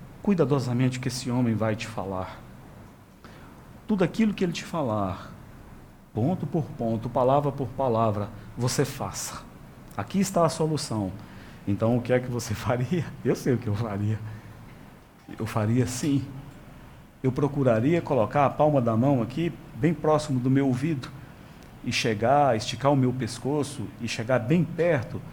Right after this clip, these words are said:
da boca desse homem, para ouvi-lo com cuidado. "Fazei tudo o que ele vos disser." Aqui reside talvez a maior dificuldade para o cristão.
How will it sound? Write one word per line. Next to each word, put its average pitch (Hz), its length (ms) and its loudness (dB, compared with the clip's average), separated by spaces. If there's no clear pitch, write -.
da 107 120 4
boca 113 240 0
desse 107 340 -4
homem, 95 240 0
para 110 160 -2
ouvi-lo 110 360 0
com 110 160 -4
cuidado. 85 520 -6
"Fazei 113 280 0
tudo 110 440 0
o 110 80 -4
que 101 160 -4
ele 98 140 0
vos 92 220 -4
disser." 85 360 -10
Aqui 165 460 -2
reside 135 520 0
talvez 135 440 2
a 120 60 4
maior 123 380 2
dificuldade 165 880 0
para 147 360 4
o 139 80 0
cristão. 139 520 0